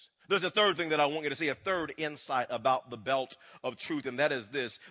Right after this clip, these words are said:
The belt of truth prepares you for the battle. It prepares you for the battle. You see, it was very common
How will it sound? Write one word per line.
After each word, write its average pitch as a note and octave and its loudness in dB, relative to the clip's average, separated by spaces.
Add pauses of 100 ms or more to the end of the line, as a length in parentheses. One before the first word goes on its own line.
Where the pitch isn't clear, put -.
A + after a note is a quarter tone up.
The C3+ -4
belt F#3 4
of D3 -8
truth E3+ -10
prepares C3+ -2
you B2 -10
for A#2 -8
the A#2 -6
battle. G2 0 (460)
It E3+ -4
prepares D#3 0
you C3 -8
for B2+ -6
the A#2+ -10
battle. A#2 2 (220)
You G#2 -6
see, G#3+ -6
it G#3+ -6
was F#3 0
very G#3 0
common D#3 -2